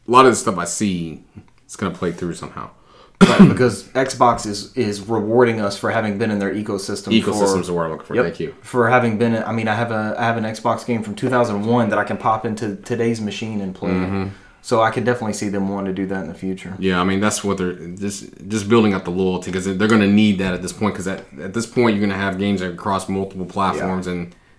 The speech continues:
Speaker 1: people are gonna go
Speaker 2: They're gonna need that going forward, 'cause they don't
Speaker 1: Mm-hmm.
Speaker 2: need that right now. And what you're saying about him keeping it close is they, they just don't need to do that. They're already on top.
Speaker 1: Mm-hmm.
Speaker 2: There's no need to put this stuff out there.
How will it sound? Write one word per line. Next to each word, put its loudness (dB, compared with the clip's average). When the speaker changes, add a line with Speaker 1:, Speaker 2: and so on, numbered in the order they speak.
Speaker 1:
people 2
are 2
gonna 0
go 2
Speaker 2:
They're 6
gonna 10
need 6
that 4
going 4
forward, 6
'cause 0
they 4
don't 2
Speaker 1:
Mm-hmm. -2
Speaker 2:
need 0
that 0
right 0
now. -4
And -4
what -2
you're 0
saying 0
about -2
him -2
keeping -2
it -6
close 4
is -2
they, 0
they -2
just -2
don't -2
need -4
to -4
do -4
that. -4
They're -2
already 2
on -2
top. 2
Speaker 1:
Mm-hmm. -2
Speaker 2:
There's -2
no 2
need 2
to -2
put -6
this -4
stuff -6
out -2
there. -10